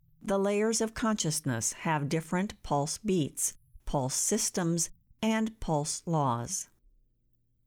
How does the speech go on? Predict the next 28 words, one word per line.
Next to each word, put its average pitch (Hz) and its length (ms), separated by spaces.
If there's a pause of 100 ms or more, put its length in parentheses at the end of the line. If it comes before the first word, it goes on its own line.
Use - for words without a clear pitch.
(120)
Our 156 280
very 220 380
life 165 480
is 160 140
a 165 80
single 214 480
pulse 180 480
beat 156 460 (360)
on 151 220
the 135 120
universal 170 800
clock. - 640 (800)
And 139 340
each 220 400
planet 190 640 (220)
has 220 280
its 226 180
own 240 240
system 139 720
of 151 220
pulse - 400
beats. - 600 (460)
A 170 120
star 160 580
appears, 139 880 (260)
a 175 80
star 180 400
disappears, 165 1000